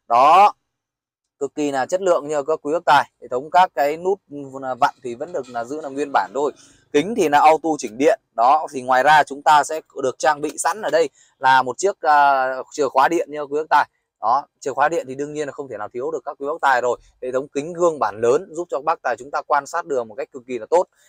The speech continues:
Hệ thống phanh tay cũng cực kỳ là nhẹ nhàng nha quý bác tài. Đó, rất là nhẹ nhàng. Có một cái điều mà tôi rất là đáng tiếc về chiếc xe tải Terra ba bốn năm S R này,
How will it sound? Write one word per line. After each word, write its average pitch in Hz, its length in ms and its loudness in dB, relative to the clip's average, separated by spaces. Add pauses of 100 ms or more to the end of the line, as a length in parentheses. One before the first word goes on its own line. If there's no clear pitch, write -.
(160)
Hệ 117 60 -4
thống 127 140 -2
phanh 151 200 0
tay 143 240 4
cũng 160 120 -10
cực 156 160 -8
kỳ 127 200 -6
là 120 80 -10
nhẹ 120 220 -14
nhàng 120 220 -6
nha 135 140 -8
quý 135 160 -6
bác 143 100 -6
tài. 139 120 2 (540)
Đó, 131 340 2 (240)
rất 170 120 -6
là 175 80 -8
nhẹ 131 200 -8
nhàng. 123 240 -4 (420)
Có 151 280 4
một 208 120 -2
cái 196 120 0
điều 160 260 4
mà 139 140 -2
tôi 165 160 -4
rất 240 100 -2
là 196 100 -2
đáng 143 180 0
tiếc 240 300 0
về 139 180 -2
chiếc 185 160 -8
xe 185 160 -2
tải 107 200 0
Terra 151 200 0
ba 151 120 2
bốn 139 140 -6
năm 147 120 -6
S 175 120 -8
R 139 160 0
này, 139 200 0